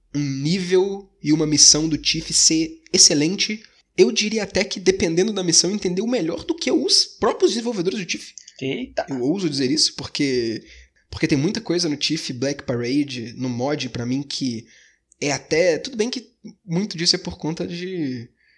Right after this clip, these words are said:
Speaker 1: da, da época, né? Pô, o bagulho foi feito mais de vinte anos depois do, do primeiro, e aí tem, é, capacidade de fazer coisas muito mais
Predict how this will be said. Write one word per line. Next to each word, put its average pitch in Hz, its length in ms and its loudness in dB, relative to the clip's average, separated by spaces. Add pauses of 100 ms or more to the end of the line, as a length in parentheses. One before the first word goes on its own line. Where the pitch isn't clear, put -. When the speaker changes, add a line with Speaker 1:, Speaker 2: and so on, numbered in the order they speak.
(140)
Speaker 1:
da, 143 260 -2
da 143 160 0
época, 127 360 -2
né? 120 120 -4
Pô, 123 120 -12 (280)
o - 20 -12
bagulho 127 320 -6
foi 143 100 -10
feito 131 320 -8
mais 127 180 -4
de 139 60 -8
vinte 139 340 -6
anos 135 140 -4
depois 131 280 -4
do, 131 160 -6
do 127 100 -8
primeiro, 127 500 -4
e 139 100 -2
aí 131 140 -2
tem, 135 400 -6 (760)
é, 123 180 0
capacidade 135 720 2
de 127 80 -10
fazer 131 220 -4
coisas 131 280 -2
muito 127 220 -6
mais 135 560 0